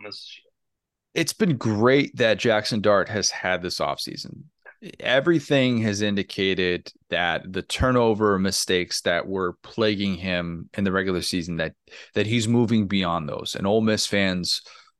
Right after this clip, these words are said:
Speaker 2: would like to think that in year two, he's going to have a year two much like Matt Corral did in year two with Lane Kiffin. I am not as optimistic about that. I am still very much in wait and see mode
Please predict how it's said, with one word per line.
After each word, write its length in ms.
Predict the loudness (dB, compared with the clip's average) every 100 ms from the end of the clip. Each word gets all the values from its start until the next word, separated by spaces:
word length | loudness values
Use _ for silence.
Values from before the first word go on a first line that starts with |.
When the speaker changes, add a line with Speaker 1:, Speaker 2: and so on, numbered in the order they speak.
| -6
Speaker 2:
would 320 | 2 2 2
like 460 | 0 2 2 0 -6
to 320 | -6 -2 -2
think 500 | -2 0 0 -2 -4
that 280 | 0 2 0 -4
in 200 | -4 -2
year 220 | 0 0
two, 520 | -2 -2 0 0 -2
he's 200 | -4 -8
going 240 | -4 -4
to 120 | -4 -2
have 240 | -2 0
a 80 | -2
year 360 | -2 0 0
two 300 | 0 -2 -2
much 320 | 0 -2 -2 -4
like 180 | -4
Matt 240 | -4 -4 -4
Corral 320 | -2 0 0
did 200 | 0 -4
in 40 |
year 160 | -4 -8
two 180 | -4 -4
with 160 | -4
Lane 140 | -6 -8
Kiffin. 320 | -8 -10 -12 -14 -20 -20 -20 -20 -12 -2
I 160 | 2 2
am 160 | 2
not 220 | 2 2
as 120 | 2 2
optimistic 680 | 2 0 -2 -2 -4 -6
about 340 | -4 -4 -4 -4
that. 240 | -8 -8 -16 _ _
I 200 | -2 2
am 160 | 2 2
still 300 | 4 4 4
very 340 | 2 2 4
much 320 | 2 0 -2
in 120 | -4
wait 200 | -2 -4
and 100 | -4
see 220 | -4 -4 -2
mode 240 | -4 -4